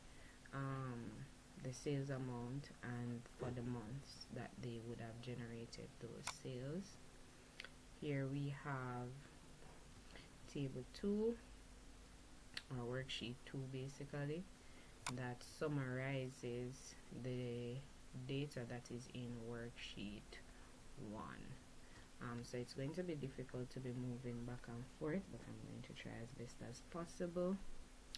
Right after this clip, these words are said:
to do that. If you have the paper, then it would be much easier for you. Uh, if it is that you, um, don't have the paper and would like the blank copy, I'm not sure if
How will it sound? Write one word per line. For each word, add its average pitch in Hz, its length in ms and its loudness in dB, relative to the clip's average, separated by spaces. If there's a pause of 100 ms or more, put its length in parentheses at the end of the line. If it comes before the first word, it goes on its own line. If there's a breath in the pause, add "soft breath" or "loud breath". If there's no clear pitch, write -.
(200)
to 147 100 2
do 139 400 4 (140)
that. 170 300 4 (640 loud breath)
If 135 100 -4
you 127 140 2
have 117 200 0
the - 60 -2
paper, 110 360 -4
then 110 400 -6
it - 140 -10
would - 180 -6
be - 180 -6 (840)
much 190 200 0
easier - 400 -6 (540)
for 117 100 -4
you. - 180 -6 (1160 loud breath)
Uh, 113 560 -2
if - 140 -4
it - 180 -2
is 131 120 0
that 127 200 0
you, 120 420 0 (1160 loud breath)
um, 117 280 0
don't 147 260 6
have 185 180 4
the 147 80 2
paper 123 340 -2
and 113 160 -2
would 110 140 -4
like 107 260 -2
the 117 300 -2 (140)
blank 123 280 0
copy, 139 320 -4
I'm 120 140 -2
not 123 120 -4
sure 127 140 -2
if 123 80 -2